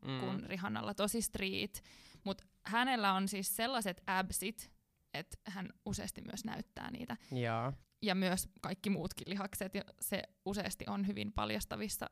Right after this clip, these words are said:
Speaker 2: vaatteissa. Tällä on, äh, hänellä oli kaksi asua. Toinen oli cowboy-tyylinen, missä oli korkkarit, jotka oli semmoista vähän niin kuin denim-bootsit.
Speaker 1: Joo.
Speaker 2: Ja sitten täys pitkä mekko, joka oli läpinäkyvä, mut sit kun sitä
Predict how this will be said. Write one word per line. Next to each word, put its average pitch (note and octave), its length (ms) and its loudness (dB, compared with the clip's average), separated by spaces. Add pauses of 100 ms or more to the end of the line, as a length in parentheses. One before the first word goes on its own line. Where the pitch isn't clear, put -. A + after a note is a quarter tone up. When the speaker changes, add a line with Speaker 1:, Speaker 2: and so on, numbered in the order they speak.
Speaker 2:
vaatteissa. G3+ 640 -2 (460)
Tällä G#3+ 240 4
on, G#3 120 0 (100)
äh, A3 160 4
hänellä A3 220 6
oli G#3+ 100 6
kaksi C#4+ 260 2
asua. A3+ 420 2 (400)
Toinen A3 420 4 (200)
oli F#3+ 260 2 (260)
cowboy-tyylinen, D4+ 1120 0 (580)
missä G#3 360 2
oli F#3+ 220 0 (280)
korkkarit, G#3+ 640 2 (140)
jotka G3+ 240 2
oli G3+ 120 6
semmoista G#3 300 0
vähän G#3+ 160 2
niin F#3+ 120 0
kuin F3+ 280 -4 (160)
denim-bootsit. G#3 1200 -4
Speaker 1:
Joo. B2+ 260 6 (440)
Speaker 2:
Ja G#3+ 80 0
sitten G#3 380 2 (300)
täys E4+ 320 4 (180)
pitkä A3+ 300 0
mekko, G#3 520 0 (280)
joka G3 240 4
oli F#3+ 160 4
läpinäkyvä, F#3+ 640 2
mut G#3 160 -4
sit C#4 120 -2
kun C#4 100 -4
sitä A3 160 -8